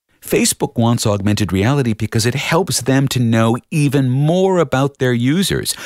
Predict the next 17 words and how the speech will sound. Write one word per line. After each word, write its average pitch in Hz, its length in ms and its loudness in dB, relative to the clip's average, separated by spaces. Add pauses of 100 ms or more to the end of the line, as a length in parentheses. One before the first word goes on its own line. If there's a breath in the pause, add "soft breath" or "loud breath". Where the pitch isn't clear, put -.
(200 loud breath)
know 98 380 4
where 92 260 0
they 82 220 0
are, 165 440 2 (160 loud breath)
what 104 320 -2
they're 95 220 0
doing, 127 600 0
who 101 380 0
they're 87 220 0
doing 143 400 0
it 165 160 -2
with, 160 260 0
what's 117 280 -2
going 120 400 0
on 226 260 2
around 95 460 0
them. 120 240 -8